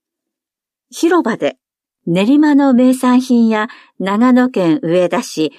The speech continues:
福島県塙町の地方物産品などの模擬店がおよそ九十店舗並ぶほか、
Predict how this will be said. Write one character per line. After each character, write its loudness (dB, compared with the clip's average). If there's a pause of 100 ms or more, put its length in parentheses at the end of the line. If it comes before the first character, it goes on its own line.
(160)
福 -2
島 -2
県 -2
塙 0
町 -2
の -2
地 -4
方 -2
物 -2
産 0
品 -4
な -2
ど -2
の -2
模 -2
擬 -2
店 -4
が -6 (320)
お -2
よ 0
そ -2
九 -2
十 -2
店 0
舗 -4
並 -2
ぶ -4
ほ -8
か、 -10